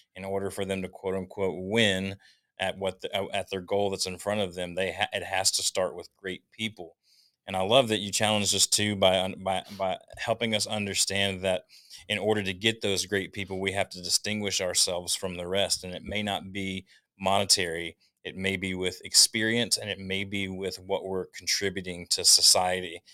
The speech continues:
that ultimately attracts people to what we're doing. And so being able to succinctly tell that story, I think what you're saying is, is super, super important. I do wanna ask you, uh,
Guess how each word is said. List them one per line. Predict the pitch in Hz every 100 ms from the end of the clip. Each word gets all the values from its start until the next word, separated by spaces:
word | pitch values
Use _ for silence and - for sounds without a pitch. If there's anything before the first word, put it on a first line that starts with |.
| _ _
that | 90 -
ultimately | 92 - 92 90 92 90
attracts | 85 98 87 -
people | - 90 85 85
to | 95
what | 87 67
we're | 80
doing. | 80 90 90 85
And | 85
so | 92
being | 90 107 113
able | 107 98 95
to | 98 90 - - -
succinctly | - - 95 - 110 104 98
tell | 85 - 107
that | 104 87
story, | - - 98 98 90
I |
think | - 92 -
what | 90 -
you're |
saying | 90 95 92 87
is, | 85 - - - - _
is | -
super, | - 101 101
super | 110 98 95
important. | 90 - 95 90 78 98
I |
do | 101 135
wanna | 143 110
ask | 101 95 -
you, | 95 90 - - - - - _ _ _ _
uh, | 107 101 98